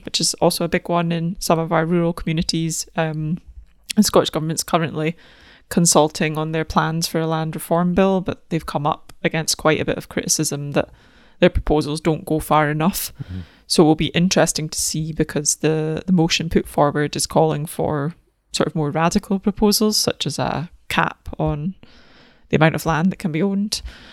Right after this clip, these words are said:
Speaker 1: And as you would expect, there's big national items such as, uh, Scottish independence, and there's items on abortion, such as the buffer zone legislation.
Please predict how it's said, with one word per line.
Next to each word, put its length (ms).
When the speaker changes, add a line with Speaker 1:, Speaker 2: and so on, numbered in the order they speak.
Speaker 1:
And 140
as 120
you 80
would 100
expect, 420
there's 300
big 280
national 320
items 380
such 240
as, 200
uh, 360
Scottish 320
independence, 960
and 240
there's 120
items 320
on 380
abortion, 640
such 200
as 100
the 60
buffer 320
zone 260
legislation. 720